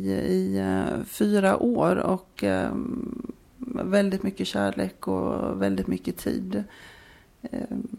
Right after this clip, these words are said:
det är svårt att säga hur det har, har påverkat, men, men det är klart att det påverkar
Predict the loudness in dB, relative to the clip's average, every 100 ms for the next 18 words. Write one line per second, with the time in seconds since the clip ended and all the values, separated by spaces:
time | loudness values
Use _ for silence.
0 | -16 _ _ -8 -4 -4 -4 -4 -2 0
1 | 0 -2 0 0 -2 -2 -2 0 0 2
2 | 0 -2 -6 -6 -2 -2 0 0 2 0
3 | -2 -2 -4 -6 -4 -4 -2 -6 -6 -8